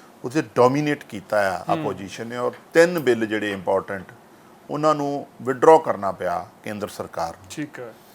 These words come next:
Speaker 1: ਸੋ ਇਸ ਕਰਕੇ ਇਹੀ ਡੈਮੋਕ੍ਰੇਸੀ 'ਚ ਆਪੋਜੀਸ਼ਨ ਦੀ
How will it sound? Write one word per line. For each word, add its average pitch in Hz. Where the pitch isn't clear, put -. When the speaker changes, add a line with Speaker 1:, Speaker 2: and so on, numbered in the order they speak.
Speaker 1:
ਸੋ 202
ਇਸ 190
ਕਰਕੇ 202
ਇਹੀ 202
ਡੈਮੋਕ੍ਰੇਸੀ 139
'ਚ 151
ਆਪੋਜੀਸ਼ਨ 143
ਦੀ 165